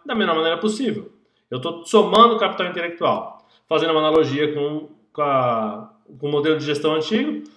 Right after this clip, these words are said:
Antes eu contratava braço, então o braço era importante, porque era só re-, é, replicar processos, e hoje não. Quinto princípio ágil, ambientação e suporte.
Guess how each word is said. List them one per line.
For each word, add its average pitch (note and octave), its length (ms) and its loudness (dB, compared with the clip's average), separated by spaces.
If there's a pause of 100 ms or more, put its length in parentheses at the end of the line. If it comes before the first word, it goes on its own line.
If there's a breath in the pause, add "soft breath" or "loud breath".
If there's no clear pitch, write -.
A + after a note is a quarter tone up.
(160 loud breath)
Antes E3 180 -4
eu G3 60 -2
contratava A3 480 0
braço, F#3 480 0 (120)
então C#3 120 -8
o C#3 120 -4
braço F3+ 420 4
era D3 100 0
importante, C3 680 -6 (340)
porque C3 220 -4
era C#3 100 2
só F3 280 0
re-, C3 420 -8
é, C3+ 220 -6
replicar E3 720 -2
processos, - 680 -8 (680)
e B2 120 -6
hoje B2 220 -4
não. B2+ 220 -10 (760)
Quinto A#3+ 340 -2
princípio F#3+ 540 -2
ágil, A3+ 480 4
ambientação G3+ 720 -2
e G3 60 -4
suporte. G3 560 -4